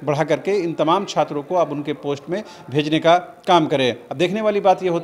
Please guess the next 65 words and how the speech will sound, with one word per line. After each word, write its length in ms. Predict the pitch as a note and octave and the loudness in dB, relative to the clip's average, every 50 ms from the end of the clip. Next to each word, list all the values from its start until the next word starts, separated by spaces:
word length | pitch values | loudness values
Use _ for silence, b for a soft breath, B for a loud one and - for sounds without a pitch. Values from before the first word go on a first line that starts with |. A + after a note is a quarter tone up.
| E3+ E3+ | -2 -2
है 120 | D#3+ F3+ | -2 -2
कि 100 | F3+ F#3 | -2 -2
राज्य 240 | E3 D3+ D3 D#3 D3 | 2 2 2 2 2
सरकार 320 | E3 D3+ C3+ - D#3 D#3+ D#3+ | -2 -4 -2 0 0 0 -2
इसको 180 | D3+ - E3 | -4 -8 -12
कितने, 300 | D3 D3+ C#3 - D3+ D#3 | -10 -10 -12 -6 -4 -4
अ, 60 | D3+ B B B B B B D3 D3+ D3 C#3+ C3 C#3 D3+ D3 C#3 | -4 B B B B B B 2 4 4 6 4 4 2 0 -2
कितने 300 | C3 D#3 D#3 - F#3+ F3 | -4 -6 -6 -4 -4 -2
दिनों 280 | C#3+ D#3 D#3 E3+ E3+ | -2 0 0 0 0
में 220 | E3+ F3 F3 F3+ F3+ | 2 2 2 0 0
इसे 340 | F3+ - - - - - E3 | -4 -12 -16 -10 -6 -6 -4
पूरा 220 | - F3 G3 G#3+ | 0 6 6 6
करती 300 | G3+ G3 E3+ C#3+ - D#3 | 6 4 0 0 0 -2
है, 120 | D3+ - | -2 -2
क्योंकि 220 | - - F#3+ F3+ G3 | -2 -4 -2 0 0
अभी 180 | E3+ D#3 F3 | 2 2 0
तक 140 | F#3+ - G3 | -2 -2 -4
जो 180 | E3+ D#3 F3+ F3 | -2 0 -2 0
जजमेंट 400 | D3 E3+ D3+ C3+ D#3+ E3+ E3+ E3 | 0 0 -2 0 -2 -4 -4 -4
की 100 | F#3 F3 | -6 -6
कॉपीज 320 | F3 F3 D#3 - F3 D3+ | -4 -6 -6 -6 -8 -6
बाहर 300 | C3+ C#3+ C3 C3 D#3 D#3+ | 2 2 4 4 4 0
नहीं 140 | E3+ F#3 F#3 | 0 -4 -2
आई 180 | F3 E3+ E3+ E3+ | -2 -2 -2 -2
है, 100 | F3+ F#3 | -2 -4
लेकिन 240 | F3 D#3+ E3+ D3+ | -4 -4 -6 -6
जो 240 | C#3+ D#3 E3+ F3 B B B B - - | -4 -2 -2 -2 B B B B -10 0
छात्रों 300 | - D#3+ D#3+ - G3+ G#3+ | 2 2 2 2 -2 0
ने 120 | G#3 F#3+ | 0 0
दिल्ली 260 | D#3 E3 D#3+ D#3 E3 | 0 -2 -2 -2 -4
से 120 | D3+ - D#3 | -4 -4 -8
सूचना 320 | - D#3 C#3+ - D#3+ D#3 | -8 -8 -6 -2 -2 -2
दी 160 | C#3+ C#3+ D3 | -2 -2 -2
है, 100 | D3 D3+ | 0 0
इत्तला 280 | C#3 C#3+ - D#3+ C#3+ C#3+ | -2 -2 0 2 2 2
दी 160 | C3+ C3+ C3+ | 2 0 -2
है, 100 | C#3 C#3 | -2 -2
उसके 180 | C3+ - - C3+ | -4 -4 -6 -8
मुताबिक 380 | B2+ B2+ - C3+ C3 C#3+ D#3 D3+ - | -6 -2 0 0 0 0 -6 -6 -4
कि 460 | F#3 G#3 G#3+ - - - - - E3 | -4 -4 -4 -8 -14 -18 -10 -8 -8
जल्द 240 | D3+ B2 E3 F#3+ G3+ | 0 4 4 4 4
से 100 | F3 F#3+ | 4 0
जल्द 200 | D#3+ F3+ F#3 F#3 | 2 2 0 2
नियुक्ति 360 | F3+ D#3+ D#3 C#3 - - F3 | 2 -2 -2 -4 -4 -8 -8
प्रक्रिया 400 | E3 F3 D3+ - - D3+ D3 D3+ | -4 -4 -6 -6 -6 -4 -2 -2
को 160 | C#3 D3 F#3+ F#3 | -2 -2 -4 -6
पूरा 280 | F#3 - F#3 G3 F3+ | -4 0 2 2 2
करना 320 | F3 F3+ D3+ C#3+ C#3+ C#3 C3+ | 2 2 -2 -2 0 -2 0
है। 160 | C#3+ F3+ G3+ B B B B E3+ | -2 -2 -4 B B B B -4
लेकिन 180 | D#3+ G3 F#3+ | -4 -2 -4
कितने 340 | F#3 - F3+ F3 - A3 A3 | -2 -4 -4 -2 0 0 0
दिनों 220 | F3+ G3 F#3+ G3 | 0 0 -4 -2
का 100 | F3+ F#3+ | 0 -2
डेडलाइन 480 | E3+ C#3 D3 D#3+ C3+ C#3 D3+ E3 F3+ F3 | 0 2 0 -2 2 2 2 2 2 2
है, 100 | E3+ F#3 | -2 -2
कितने 300 | F3+ E3 D#3 C#3+ E3 E3 | -2 -6 -6 -4 -4 -4
दिनों 220 | D#3 D#3+ D#3 D#3+ | -2 -2 -4 -4
क-, 60 | D#3 D#3 D#3 | -4 -4 -6
के 240 | D3 D#3 D#3 D#3+ D3 | -6 -4 -4 -6 -6
समय 260 | - D#3+ D#3 F#3 G3 | -4 -2 -2 -2 -2
सीमा 220 | F#3+ F#3 E3+ E3 | -2 -2 -2 -2
निर्धारित 400 | D#3 D3+ C#3 C#3 C#3+ C#3 C#3 - | -2 -2 -4 -2 -4 -4 -4 -4
की 140 | - C#3 C3 | -6 -4 -2
गई 160 | C3 B2 B2+ | -2 -2 0
है, 180 | B2 C#3+ E3 | -2 -4 -6